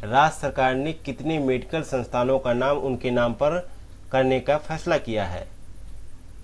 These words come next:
तो यहाँ पे अठारह का सही जवाब है बी ऑप्शन, दो मेडिकल संस्थानों का नाम बदलकर अब पूर्व मुख्यमंत्री कल्याण सिंह के नाम पे रखा गया है।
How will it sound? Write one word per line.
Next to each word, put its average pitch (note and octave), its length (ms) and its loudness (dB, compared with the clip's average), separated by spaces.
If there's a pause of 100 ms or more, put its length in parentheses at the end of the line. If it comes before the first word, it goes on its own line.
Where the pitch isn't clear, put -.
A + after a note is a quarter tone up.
(640)
तो B2+ 60 -2
यहाँ B2+ 160 2
पे D3 120 0
अठारह C#3 380 4
का D#3 100 -2
सही C3 240 2
जवाब A#2 260 4
है D3 260 2 (280)
बी B2 240 2
ऑप्शन, A#2 400 2 (400)
दो C#3+ 220 0
मेडिकल C#3+ 400 4
संस्थानों B2 500 0
का B2 120 0
नाम A#2+ 280 4
बदलकर A#2+ 480 0 (560)
अब D3 280 4
पूर्व D#3+ 220 2
मुख्यमंत्री C3 580 0
कल्याण A#2+ 420 2
सिंह A#2 200 -4
के A#2+ 80 -2
नाम A2+ 240 0
पे F3 200 0 (380)
रखा D3+ 280 0
गया G#2+ 220 2
है। F2 220 -6